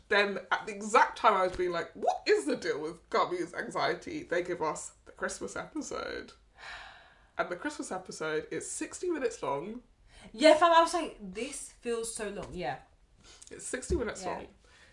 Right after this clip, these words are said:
Speaker 1: And it is five years, I think, before the
Speaker 2: The
Speaker 1: events,
Speaker 2: events, yeah.
Speaker 1: before the present, basically.
Speaker 2: Yeah.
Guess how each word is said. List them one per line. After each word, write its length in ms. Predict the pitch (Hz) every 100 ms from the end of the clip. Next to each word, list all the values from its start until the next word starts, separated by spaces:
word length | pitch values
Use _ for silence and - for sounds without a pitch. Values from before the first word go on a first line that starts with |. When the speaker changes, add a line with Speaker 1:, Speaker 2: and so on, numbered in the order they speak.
| _ -
Speaker 1:
And 340 | 180 165 170 -
it 220 | 160 117
is 520 | 185 175 170 170 - - _ - - -
five 480 | 208 202 226 302 311
years, 480 | - 208 247 269 269
I 120 | 233
think, 540 | 233 247 330 - - -
before 880 | 214 - - 226 202 190 190 196 - - - _ _ _ _ _ _ -
the 160 | 196
Speaker 2:
The 40 | 202
Speaker 1:
events, 680 | 180 196 180 - - - -
Speaker 2:
events, 20 | 151
yeah. 240 | 185 175 170 -
Speaker 1:
before 260 | 220 240 220
the 60 | -
present, 480 | 202 175 143 -
basically. 540 | - - 190 180 170
Speaker 2:
Yeah. 40 | 185